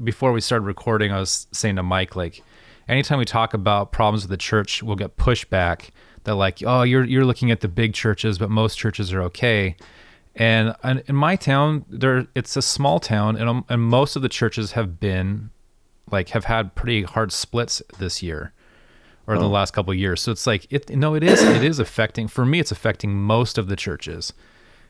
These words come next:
Speaker 1: And it's coming down to, like, this emboldened population that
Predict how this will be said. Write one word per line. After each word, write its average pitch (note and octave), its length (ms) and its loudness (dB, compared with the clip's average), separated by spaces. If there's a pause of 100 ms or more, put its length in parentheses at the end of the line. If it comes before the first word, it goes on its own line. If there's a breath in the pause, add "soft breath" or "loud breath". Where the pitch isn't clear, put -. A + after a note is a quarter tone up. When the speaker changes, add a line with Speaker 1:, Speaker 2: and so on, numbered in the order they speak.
(100)
Speaker 1:
And A#2 80 2
it's A2+ 100 0
coming C#3 380 0
down A2 340 4
to, A2 300 2
like, G2+ 300 0
this A2+ 200 -2
emboldened G#2 720 0
population F#2+ 920 -2
that F2+ 360 0